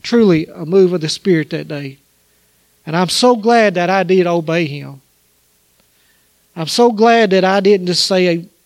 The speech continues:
"Okay, I will later," and just go on. Because who knows? That lady may really needed that prayer that day. I don't know what it was. She didn't tell me. I didn't ask her. But from that moment on, when I never seen her again, I realized that was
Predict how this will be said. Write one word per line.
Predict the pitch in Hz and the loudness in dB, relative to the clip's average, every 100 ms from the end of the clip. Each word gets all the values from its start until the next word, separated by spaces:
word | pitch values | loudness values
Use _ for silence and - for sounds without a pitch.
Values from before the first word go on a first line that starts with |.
| _ _ | _ _
"Okay, | 180 160 170 | -10 -6 -4
I | 160 | -2
will | 160 160 156 | 0 0 0
later," | 160 160 160 | 0 -2 -2
and | 160 143 | -4 -6
just | 147 - | -8 -6
go | 160 | -4
on. | 165 151 139 135 _ _ _ _ | -4 -6 -10 -18 _ _ _ _
Because | - 175 190 170 - | -8 -2 -2 -4 -2
who | 247 | 0
knows? | 233 254 240 180 | 2 4 2 2
That | 214 | 0
lady | 226 214 214 | 2 0 0
may | 214 220 | 0 2
really | 214 220 220 214 | 2 4 4 2
needed | 226 202 175 | 0 0 0
that | 170 165 | -2 -2
prayer | 190 175 | -2 0
that | 156 - | -2 -4
day. | 156 160 143 _ _ _ _ _ _ - | -8 -8 -12 _ _ _ _ _ _ -6
I | 180 | 0
don't | 262 240 | 0 2
know | 208 | 2
what | 196 180 | 2 -2
it | |
was. | 160 165 180 | -4 -2 -2
She | - 240 | -2 0
didn't | 226 160 | 0 0
tell | 165 165 | -2 0
me. | 180 | -2
I | 175 | -2
didn't | 196 196 | -4 -6
ask | 214 - | -6 -8
her. | 160 135 _ _ _ _ _ _ _ _ _ _ _ _ _ - | -14 -20 _ _ _ _ _ _ _ _ _ _ _ _ _ -12
But | 147 | -10
from | - 196 202 | -2 -2 2
that | 226 226 | 0 2
moment | 240 247 240 | 2 2 2
on, | 240 214 175 165 - _ _ _ _ _ | 2 2 0 -4 -12 _ _ _ _ _
when | 147 156 | -6 -2
I | 180 | 0
never | 202 220 226 | 2 2 2
seen | 214 - 240 | 0 0 2
her | 240 | 2
again, | 220 214 220 | 0 0 0
I | 190 190 | 2 2
realized | 196 202 175 165 151 | 2 2 2 -2 -2
that | 180 180 | -6 -4
was | 180 139 | -6 -6